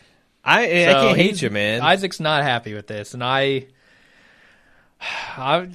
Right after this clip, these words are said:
Speaker 2: yeah, I see why you would do that, for sure.
Speaker 1: Yeah, um, it's curious because, like,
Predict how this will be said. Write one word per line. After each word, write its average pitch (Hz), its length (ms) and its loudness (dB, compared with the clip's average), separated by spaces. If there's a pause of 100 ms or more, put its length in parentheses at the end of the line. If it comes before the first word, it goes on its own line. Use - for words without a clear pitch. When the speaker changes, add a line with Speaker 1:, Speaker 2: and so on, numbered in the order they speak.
Speaker 2:
yeah, 185 360 4 (240)
I 127 120 -6
see 156 240 -6
why 160 200 2
you 151 120 -4
would 139 120 -8
do 107 160 -8
that, 92 240 -14 (180)
for - 160 -16
sure. - 220 -14 (600)
Speaker 1:
Yeah, 131 420 -4 (200)
um, 123 460 -4
it's 214 160 -6
curious 95 500 -4
because, 101 440 -6
like, - 300 -10